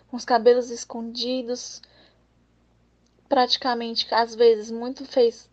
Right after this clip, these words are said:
muitas vezes com óculos protetores, face shields, que modificam totalmente nossa aparência.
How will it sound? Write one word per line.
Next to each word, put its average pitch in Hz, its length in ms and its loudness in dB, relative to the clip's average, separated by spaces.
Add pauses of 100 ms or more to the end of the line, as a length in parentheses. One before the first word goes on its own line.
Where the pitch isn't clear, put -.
(160)
muitas 247 320 -2
vezes 240 200 4
com - 160 -8
óculos 226 480 2
protetores, 233 720 -2
face - 380 -8
shields, 247 420 -4
que 220 340 -8 (340)
modificam 247 500 -2
totalmente 269 520 -2
nossa 240 200 -6
aparência. 233 800 -6